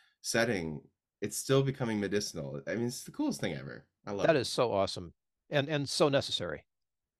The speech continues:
Speaker 2: you know, in
Speaker 1: Right?
Speaker 2: our world.
Speaker 1: It reminds me of, again, what, what you're doing. I've just, I loved that collab. I love, uh, that collab that you're doing,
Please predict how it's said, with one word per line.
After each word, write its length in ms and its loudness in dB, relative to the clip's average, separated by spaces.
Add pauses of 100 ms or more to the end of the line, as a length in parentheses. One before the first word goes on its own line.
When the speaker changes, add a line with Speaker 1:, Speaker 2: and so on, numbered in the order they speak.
(240)
Speaker 2:
you 100 -10
know, 160 2
in 60 -4
Speaker 1:
Right? 0 -
Speaker 2:
our 120 -6
world. 340 0 (1600)
Speaker 1:
It 80 4
reminds 460 4
me 260 6
of, 240 -2
again, 380 0
what, 160 -2 (140)
what 180 -4
you're 180 0
doing. 400 -2
I've 260 -4
just, 300 -4
I 200 -6
loved 600 -2
that 240 -4
collab. 420 -4 (300)
I 60 -6
love, 420 0
uh, 300 2
that 220 -4
collab 380 -4
that 120 -8
you're 100 -4
doing, 460 -6